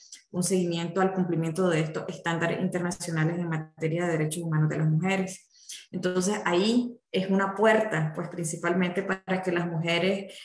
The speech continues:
eh, de Afganistán puedan acudir a este sistema. Eh, lo, lo,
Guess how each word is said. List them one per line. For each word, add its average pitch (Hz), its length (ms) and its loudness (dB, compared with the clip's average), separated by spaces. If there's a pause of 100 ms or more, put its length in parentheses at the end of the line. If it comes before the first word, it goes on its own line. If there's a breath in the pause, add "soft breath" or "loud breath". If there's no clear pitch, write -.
(180 loud breath)
eh, 165 580 2
de 160 180 0
Afganistán 185 680 0
puedan 160 640 0
acudir 180 420 2
a 190 40 4
este 180 180 0
sistema. 156 600 -2 (520 loud breath)
Eh, 165 600 -2 (420)
lo, 170 480 4
lo, 160 500 0